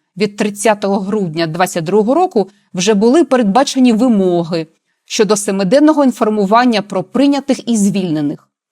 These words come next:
Власне, там були і вимоги до оповіщення працівників про їх виклик до Т Ц К, тобто вручення повісток,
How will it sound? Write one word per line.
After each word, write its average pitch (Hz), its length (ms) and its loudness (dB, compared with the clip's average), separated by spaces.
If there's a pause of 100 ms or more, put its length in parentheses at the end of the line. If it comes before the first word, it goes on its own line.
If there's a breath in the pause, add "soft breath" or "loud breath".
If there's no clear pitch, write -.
(460)
Власне, 220 320 2
там 269 260 4
були 302 180 4
і 233 160 2
вимоги 196 540 0
до 233 180 2
оповіщення 233 600 0
працівників 202 640 -2
про 220 200 0
їх 208 280 -4
виклик 233 560 -2
до 262 220 0
Т 240 200 -4
Ц 226 200 -4
К, 175 380 0 (220)
тобто 202 380 -4 (160)
вручення 196 480 0
повісток, 196 720 -4